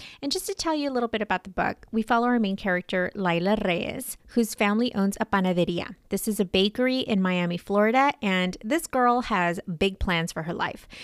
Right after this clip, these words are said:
She's about to graduate. She wants to eventually take over the family panaderia 'cause she has some really mad baking skills, and she also wants to live happily ever after with her charming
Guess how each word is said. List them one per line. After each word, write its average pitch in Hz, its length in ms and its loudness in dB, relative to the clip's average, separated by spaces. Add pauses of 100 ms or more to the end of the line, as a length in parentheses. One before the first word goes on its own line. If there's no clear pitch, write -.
(180)
She's 196 320 2
about 190 300 -2
to 214 80 -4
graduate. 269 880 2
She 190 360 2
wants 190 420 -2
to 180 440 0
eventually 233 640 0
take 220 240 -4
over 185 180 0
the 175 240 0
family 185 380 0
panaderia 185 720 2
'cause 214 140 0
she 185 140 -2
has 175 180 -2
some 170 160 -6
really 180 180 0
mad 170 300 -2
baking 240 340 2
skills, 226 480 2 (460)
and 220 520 6
she 226 540 2
also 240 480 2
wants 196 340 -2
to 175 140 -4
live 196 300 -2
happily 320 580 0
ever 277 180 2
after 226 320 2
with 208 120 0
her 202 120 -2
charming 196 640 0